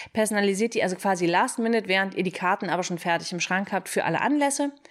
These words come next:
Und dann könnt ihr die greifen, kurz personalisieren und losschicken. Ich finde, das macht einen riesen Unterschied, wie gesagt. Ich würde mich immer für Text aussprechen. Und ich bin gespannt, wie ihr das seht.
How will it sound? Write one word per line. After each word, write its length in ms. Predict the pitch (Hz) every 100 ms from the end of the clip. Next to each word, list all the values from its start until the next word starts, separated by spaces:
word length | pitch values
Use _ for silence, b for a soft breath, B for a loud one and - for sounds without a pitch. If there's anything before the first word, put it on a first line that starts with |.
| B B B
Und 160 | 202 208
dann 180 | 208 208
könnt 160 | 208
ihr 80 | 180
die 80 | 165
greifen, 640 | 180 220 254 277 277 277 B B B
kurz 240 | - 254 -
personalisieren 760 | 220 208 196 185 165 190 190
und 100 | 160
losschicken. 440 | 147 143 - - - _ _ _
Ich 240 | - 254
finde, 360 | - 285 277 269
das 160 | 208 202
macht 220 | 190 -
einen 120 | 180
riesen 220 | 202 190
Unterschied, 480 | 311 349 311 302 285
wie 80 | 262
gesagt. 400 | 240 240 240 -
Ich 180 | 220 208
würde 140 | 196
mich 140 | 196 202
immer 260 | 285 285 285
für 280 | - 254
Text 320 | 262 247 233 -
aussprechen. 640 | 190 208 196 202 196 185 B B B B B B _ _ _ _ -
Und 240 | 202 202 196
ich 200 | - 233
bin 200 | 262 254
gespannt, 540 | 233 190 185 185 - -
wie 120 | 196
ihr 180 | 202 175
das 200 | 143 -
seht. 300 | 87 -